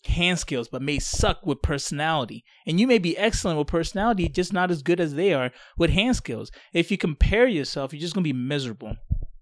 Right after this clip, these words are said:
So the only thing I say is, and looking back again, is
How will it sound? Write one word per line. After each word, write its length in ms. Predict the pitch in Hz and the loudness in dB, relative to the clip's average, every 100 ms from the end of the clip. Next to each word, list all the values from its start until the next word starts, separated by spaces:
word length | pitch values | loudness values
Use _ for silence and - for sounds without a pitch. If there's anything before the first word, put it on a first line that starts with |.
| - - - | -20 -20 -2
So 140 | - | 2
the 120 | 165 | 4
only 280 | 160 180 294 | 4 4 4
thing 160 | 226 226 | 2 2
I 120 | 185 | 0
say 400 | - 185 180 156 | 0 2 4 4
is, 200 | 131 127 | 0 -2
and 220 | 151 143 | -4 0
looking 260 | 180 220 156 | 0 0 -2
back 300 | 143 143 143 | 0 0 0
again, 380 | 127 143 123 120 - - - | -2 -2 -2 -6 -12 -20 -2
is 240 | 160 151 | 2 2